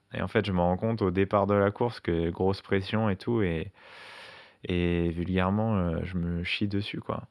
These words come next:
Parce que je, <laughs> je regarde et je dis, « Bah, voilà, c'est le rendez-vous, quoi. » Et en fait, euh, j'ai, j'ai, j'en chiais pendant trois jours, pendant trois,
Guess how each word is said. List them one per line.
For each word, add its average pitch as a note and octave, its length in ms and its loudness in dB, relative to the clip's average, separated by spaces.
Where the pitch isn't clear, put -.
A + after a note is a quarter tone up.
Parce - 200 -8
que - 200 -6
je, - 180 -10
<laughs> - 440 -20
je - 120 -4
regarde G2+ 380 4
et F2 40 2
je F#2 120 2
dis, « F2 160 0
Bah, E2+ 340 2
voilà, A2 240 6
c'est - 140 -4
le F#2+ 60 4
rendez-vous, G2 500 4
quoi. » F2 260 -2
Et E2+ 60 -2
en E2+ 100 -2
fait, - 280 -4
euh, E2 60 -2
j'ai, E2+ 240 -2
j'ai, D#2+ 260 -6
j'en D#2+ 220 -8
chiais G#2 440 0
pendant E2 280 -6
trois F#2+ 420 2
jours, G#2+ 460 0
pendant F2+ 240 2
trois, F2 520 2